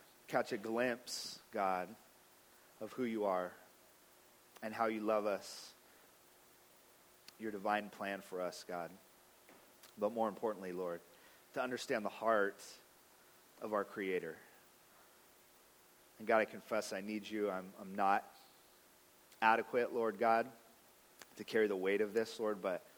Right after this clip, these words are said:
by the power of your Spirit, I pray you do it tonight in our church. In Jesus' name, amen. So we started a new series a couple weeks ago, Discovering God, and we started off strong.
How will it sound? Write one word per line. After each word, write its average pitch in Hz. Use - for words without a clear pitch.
by 101
the 90
power 107
of 95
your 92
Spirit, 95
I 85
pray 92
you 87
do 90
it -
tonight 87
in 95
our 87
church. -
In 92
Jesus' 95
name, 82
amen. 87
So 190
we 208
started 214
a 185
new 208
series 196
a -
couple 170
weeks 165
ago, 160
Discovering 160
God, 131
and 185
we 190
started 220
off 190
strong. 143